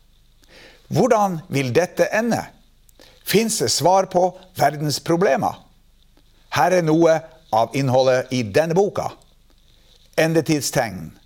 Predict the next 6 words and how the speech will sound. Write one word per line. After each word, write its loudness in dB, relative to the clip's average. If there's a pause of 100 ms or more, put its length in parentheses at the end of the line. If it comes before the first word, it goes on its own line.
(680)
Når 2
kommer -2
Jesus? -2 (500)
Hvordan 0 (100)
kommer 0
Jesus? -4